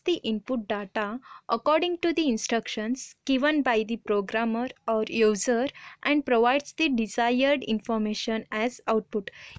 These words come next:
It means computer is an electronic device. ಇದೇನ್ ಮಾಡ್ತೈತಿ ಅಂತಂದ್ರೆ, ನಾವು ಕೊಟ್ಟಿರೋ ಡಾಟಾನ ಇನ್‌ಪುಟ್ ಆಗಿ ತಗೋತೈತಿ and ಆ ಡಾಟಾನ ಪ್ರೊಸೆಸ್ ಮಾಡಿ ನಮಗ್ ಔಟ್‌ಪುಟ್‌ನ ಇನ್ಫಾರ್ಮೇಷನ್ ಆಗಿ ಕೊಡ್ತೈತಿ.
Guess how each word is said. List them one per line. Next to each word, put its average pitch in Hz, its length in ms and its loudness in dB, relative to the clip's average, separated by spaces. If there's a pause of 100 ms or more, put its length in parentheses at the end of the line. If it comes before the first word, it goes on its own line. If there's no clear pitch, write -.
It 254 200 -2
means 226 360 -2
computer 294 500 0
is 302 220 -2
an 262 160 2 (100)
electronic 233 580 0
device. 196 440 -4 (340)
ಇದೇನ್ 254 360 4
ಮಾಡ್ತೈತಿ 277 460 0
ಅಂತಂದ್ರೆ, 220 580 -4
ನಾವು 247 300 0
ಕೊಟ್ಟಿರೋ 320 440 0
ಡಾಟಾನ 240 500 0 (140)
ಇನ್‌ಪುಟ್ 226 400 -2
ಆಗಿ 285 180 2
ತಗೋತೈತಿ 214 680 -4 (380)
and 277 240 2
ಆ 247 160 2
ಡಾಟಾನ 240 640 0
ಪ್ರೊಸೆಸ್ 269 560 -2
ಮಾಡಿ 233 300 2
ನಮಗ್ 233 340 0
ಔಟ್‌ಪುಟ್‌ನ 233 460 -2 (120)
ಇನ್ಫಾರ್ಮೇಷನ್ 254 680 0
ಆಗಿ 208 240 -4
ಕೊಡ್ತೈತಿ. 247 520 -2